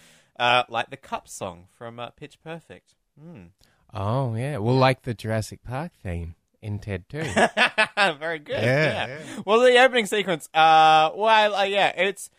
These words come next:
Speaker 1: what I was thinking about, I was like, "Oh, this opening sequence is going for a long time." And I was like, "Oh, what did they do, do in the Ted, the original Ted movie?" The opening sequence was quite extended 'cause that was the montage of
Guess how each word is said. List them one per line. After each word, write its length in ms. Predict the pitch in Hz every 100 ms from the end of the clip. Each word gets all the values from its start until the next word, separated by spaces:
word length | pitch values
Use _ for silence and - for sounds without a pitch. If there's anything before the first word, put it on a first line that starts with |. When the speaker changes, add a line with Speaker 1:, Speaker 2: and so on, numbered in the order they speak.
| _ _ -
Speaker 1:
what 260 | 214 220
I 120 | 185
was 100 | 180
thinking 240 | 208 269 226
about, 240 | 147 127
I 60 | 135
was 100 | 165
like, 160 | 185 -
"Oh, 160 | 440
this 160 | 269 262
opening 240 | 269 226
sequence 360 | 180 202 196 170
is 160 | 139 123
going 240 | 202 208
for 120 | -
a 60 | 131
long 200 | 120 113
time." 380 | - 180 147 120
And 60 |
I 40 | 123
was 80 | 151
like, 100 | -
"Oh, 100 | 226
what 120 | 175
did 80 | 165
they 100 | 160
do, 120 | 151 143
do 200 | 131 151
in 80 | 143
the 80 | 127
Ted, 420 | - 226 233 180 _ _ _
the 80 | 131
original 380 | 196 269 240 160
Ted 260 | - 135 123
movie?" 260 | 120 113
The 120 | 117
opening 280 | 123 120 120
sequence 380 | 113 127 - 110
was 100 | 110
quite 160 | - 110
extended 300 | - 117 107
'cause 120 | 120
that 140 | 123
was 140 | 120 107
the 80 | 113
montage 640 | 117 113 - 107 104 98
of 340 | 104 98 95